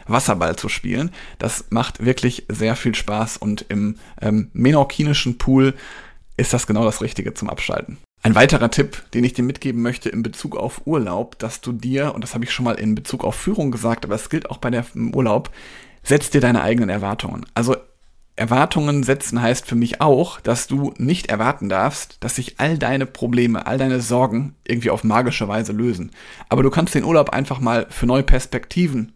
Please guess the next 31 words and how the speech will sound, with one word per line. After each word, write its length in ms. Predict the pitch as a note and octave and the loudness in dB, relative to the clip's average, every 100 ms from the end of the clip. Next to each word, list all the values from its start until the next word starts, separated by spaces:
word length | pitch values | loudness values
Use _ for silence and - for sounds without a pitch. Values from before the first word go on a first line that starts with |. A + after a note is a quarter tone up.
| - _ | -20 _
nutzen. 440 | A2 G#2+ - F#2 - - - - - | -8 -8 -8 -10 -14 -20 -20 -20 -4
Und 320 | B2+ B2+ - _ | 0 0 -2 _
ich 160 | - - | -12 0
war 100 | G#2+ | 4
ja 80 | A#2 | 4
jetzt, 180 | F#2 - | 2 0
wie 80 | |
gesagt, 280 | G#2+ G2+ F#2+ | 0 0 -2
vor 100 | - | -6
kurzem 320 | - G#2+ - | -6 -6 -4
im 100 | G#2 | -2
Urlaub 320 | A#2+ F#3 G3 - - - - - | 0 2 0 -4 -12 -16 -14 0
und 460 | C#3 C#3+ C#3+ - - _ _ _ _ - | 2 4 0 -4 -16 _ _ _ _ -8
habe 200 | A2+ C3+ | -2 0
ich 100 | D3 | 0
an 60 | C#3 | 2
mein 160 | C3+ | 2
Business 320 | C3 D#3 E3+ | 2 0 -2
gedacht? 380 | D3+ C#3 D#3 - - | -4 -4 -6 -8 -8
Auf 320 | C#3 C#3 C3+ | 0 0 0
jeden 320 | C3 C3 D3 C#3+ | -4 -2 -2 -2
Fall 240 | D3 D3+ | 0 0
natürlich, 480 | B2 B2+ E3 C3+ C#3+ | 0 -2 -4 -2 -2
weil 80 | B2 | -2
das 160 | B2 | -2
gehört 280 | - C#3 - | 0 0 -2
einfach 360 | C3 - A2+ - | -8 -6 -6 -6
total 480 | - - B2 C3+ | -14 -10 -4 -2
für 120 | C3+ A#2+ | -2 -6
mich 140 | B2+ | -4
dazu. 480 | - G#2+ - D3 | -4 -4 0 0